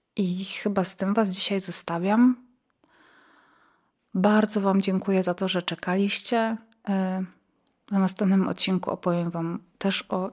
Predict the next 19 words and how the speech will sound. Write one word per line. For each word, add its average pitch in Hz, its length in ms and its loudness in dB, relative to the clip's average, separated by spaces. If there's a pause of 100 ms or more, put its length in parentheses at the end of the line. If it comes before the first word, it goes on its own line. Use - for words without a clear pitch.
innych 190 580 0 (100)
zmianach, 185 520 0
które - 320 -2
zaszły 175 360 -2
przez 175 280 -2
te 165 380 -4
ostatnie 170 840 -4
miesiące, 165 800 -2 (1040)
e, 160 540 -2
co - 100 -8
też 180 160 0
może 180 180 2
lepiej 165 260 0
wytłumaczy, 165 800 -2
czym 185 240 0
byłam 180 240 -2
tak 185 140 -2
naprawdę 170 460 -2
zajęta 170 480 0